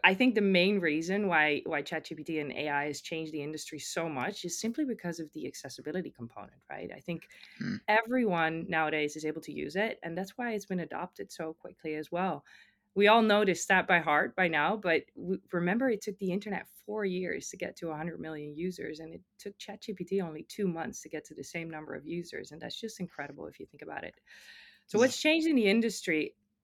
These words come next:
Speaker 1: Look, generative A I is quickly disrupting the way we work, the way we consume, and the way we interact with one another. Whether it's viral images from the Pope in a puffer jacket to daily
Speaker 2: <laughs>
Speaker 1: headlines of,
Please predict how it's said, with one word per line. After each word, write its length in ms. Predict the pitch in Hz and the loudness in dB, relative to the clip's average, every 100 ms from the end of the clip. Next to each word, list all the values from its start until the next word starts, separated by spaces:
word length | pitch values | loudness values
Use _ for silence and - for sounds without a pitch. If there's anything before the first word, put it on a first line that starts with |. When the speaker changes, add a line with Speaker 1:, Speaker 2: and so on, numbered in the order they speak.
| - | 2
Speaker 1:
Look, 240 | 196 190 190 | 4 4 2
generative 540 | 190 247 294 285 247 | 4 6 6 6 4
A 100 | 214 | 4
I 260 | 185 180 180 | 6 8 6
is 120 | 170 | 2
quickly 380 | - 202 196 214 | 0 -2 0 0
disrupting 680 | 180 - 165 160 - 165 165 | -2 -2 -2 -2 -6 -6 -6
the 80 | 165 | -4
way 140 | 160 | -4
we 140 | 160 | -2
work, 340 | 156 165 208 - - _ _ | -2 -2 -2 -6 -18 _ _
the 80 | 175 | -4
way 140 | 170 | -4
we 60 | 160 | -4
consume, 480 | - 151 - 175 175 | -6 -10 -6 -4 -2
and 60 | 165 | -4
the 40 | |
way 140 | 165 | -6
we 160 | 160 160 | -6 -8
interact 400 | 160 - 147 - | -8 -10 -10 -8
with 80 | 185 | -4
one 160 | 196 | -2
another. 380 | 196 196 220 240 - _ _ _ _ _ | 0 0 -2 -8 -12 _ _ _ _ _
Whether 300 | 185 185 180 | 4 6 6
it's 160 | 160 - | 4 8
viral 340 | 196 226 208 | 8 10 6
images 340 | 202 190 185 | 4 2 -2
from 140 | - 170 | -2 -4
the 80 | 160 | -2
Pope 380 | - 190 196 | 0 0 0
in 80 | 175 | -4
a 40 | 160 | -4
puffer 360 | - 190 185 | -2 0 0
jacket 500 | 175 170 170 175 170 | 4 4 4 2 0
to 120 | 165 | -2
daily 280 | 156 160 170 | 0 0 2
Speaker 2:
<laughs> 60 | 165 | 0
Speaker 1:
headlines 500 | 160 170 156 156 160 | -2 -4 -4 -4 -6
of, 180 | 147 | -6